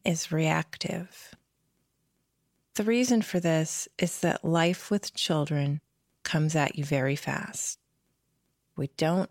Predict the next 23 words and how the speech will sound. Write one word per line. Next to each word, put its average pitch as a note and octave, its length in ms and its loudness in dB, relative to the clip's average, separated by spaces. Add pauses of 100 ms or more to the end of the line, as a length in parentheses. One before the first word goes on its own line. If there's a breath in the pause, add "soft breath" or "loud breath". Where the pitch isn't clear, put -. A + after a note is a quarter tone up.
(140)
always G3 540 2
have F#3+ 220 0
the F#3 100 2
resources G3 1160 2 (100)
or C#3+ 160 0
the D#3 100 0
foreknowledge F#3 1120 2
of E3 140 0
how F3 300 0
to E3 100 0
be E3+ 480 0
proactive C#3+ 920 -4 (760)
before D3 480 0
we D3 220 -2
are D#3 120 -2
placed - 720 -6
in D3+ 160 0
a E3+ 40 -2
situation D3 800 -2
that - 180 -6
stresses G3+ 560 -2
us - 440 -4 (1200)
to E3+ 640 0